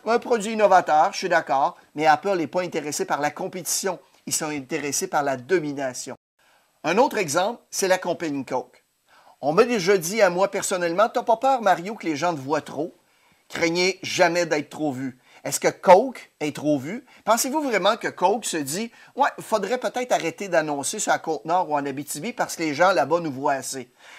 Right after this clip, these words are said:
Pensez-vous que le propriétaire de Café Dépôt, par exemple, dit, «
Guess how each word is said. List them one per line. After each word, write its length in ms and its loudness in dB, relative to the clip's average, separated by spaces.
Pensez-vous 380 2
que 100 -2
le 80 0
propriétaire 720 2
de 100 -4
Café 460 -2
Dépôt, 340 -2
par 200 2
exemple, 340 4
dit, « 240 -4